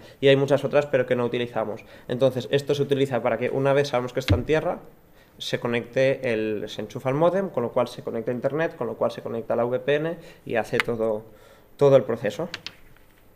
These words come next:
Y vamos a una parte más allá, hemos visto todas las capas del avión, hemos visto el hardware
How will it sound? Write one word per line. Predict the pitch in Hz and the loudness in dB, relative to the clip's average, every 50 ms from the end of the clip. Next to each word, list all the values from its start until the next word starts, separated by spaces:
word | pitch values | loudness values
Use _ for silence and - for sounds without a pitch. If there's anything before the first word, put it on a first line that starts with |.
| - _ _ _ _ _ _ _ _ _ _ - - - - - _ _ _ - - _ - _ _ _ _ - - - _ _ _ _ - - - - - - - - - - - _ | -20 _ _ _ _ _ _ _ _ _ _ -20 -20 -20 -20 -20 _ _ _ -20 -20 _ -20 _ _ _ _ -20 -20 -20 _ _ _ _ -20 -20 -20 -20 -20 -20 -20 -20 -20 -20 -12 _
Y | - 165 190 202 208 214 - | 0 2 4 6 6 6 4
vamos | - 139 127 131 135 135 139 147 151 143 - | 2 0 2 2 2 4 4 2 0 0 0
a | - 131 123 123 120 113 110 110 110 110 107 104 - - - - - - - _ - - | 0 2 2 2 2 0 -2 -2 -2 -4 -6 -8 -10 -14 -20 -20 -20 -20 -20 _ -8 -4
una | 135 131 131 120 | -2 -2 -2 0
parte | - 127 127 - 127 | 0 -2 0 0 -2
más | 127 135 131 - | -4 -2 -2 -2
allá, | 147 165 185 180 | 0 0 2 2
hemos | 156 139 131 117 120 | 2 0 -2 -2 -4
visto | 131 127 - - - - - 117 113 | -6 -8 -8 -10 -10 -6 -4 -4 -4
todas | - - 127 123 123 123 123 | -2 -4 -2 -2 -2 -2 -2
las | 120 120 120 - | -4 -6 -4 -4
capas | - 120 117 - 123 120 | -4 -4 -2 -2 -4 -2
del | 139 139 | 0 0
avión, | 139 139 143 156 170 170 170 165 165 151 - | 0 0 0 0 0 0 0 0 0 -2 -4
hemos | 131 123 123 123 117 | -4 -4 -4 -6 -6
visto | 120 127 120 - - 127 127 | -6 -8 -10 -6 -4 -2 -2
el | 123 120 | -2 -2
hardware | 120 - 160 160 156 147 165 165 165 | -2 0 2 2 2 2 0 -2 -2